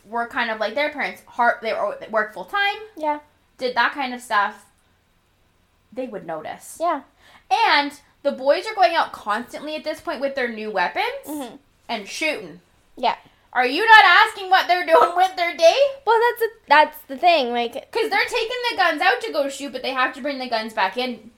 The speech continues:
Speaker 1: to the house. So are you not, like, what
Speaker 2: Do
Speaker 1: are
Speaker 2: they
Speaker 1: we
Speaker 2: have vehicles? They must have, they could have just stored them in the vehicles.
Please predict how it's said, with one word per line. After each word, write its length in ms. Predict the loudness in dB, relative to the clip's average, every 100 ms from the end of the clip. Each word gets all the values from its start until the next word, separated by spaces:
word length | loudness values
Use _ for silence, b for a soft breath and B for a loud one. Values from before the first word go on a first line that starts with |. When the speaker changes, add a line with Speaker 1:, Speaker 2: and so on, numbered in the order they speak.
| _
Speaker 1:
to 80 | -12
the 80 | -2
house. 540 | -2 -2 -10 -20 -20 _ _ _ _ b b
So 140 | -10 -6
are 80 | -4
you 200 | -6 0
not, 220 | 2 2 0
like, 160 | -4 0
what 140 | 0
Speaker 2:
Do 60 | 8
Speaker 1:
are 20 |
Speaker 2:
they 100 | 8
Speaker 1:
we 60 |
Speaker 2:
have 180 | 10 6 4
vehicles? 500 | 0 0 0 0 0
They 120 | -2
must 220 | -2 -4 0
have, 280 | -2 0 -2
they 100 | -2
could 160 | -2
have 160 | -6 -6
just 200 | -8 -4
stored 200 | -4 -2
them 80 | -4
in 80 | -6
the 80 |
vehicles. 640 | -4 -4 -2 -4 -6 -8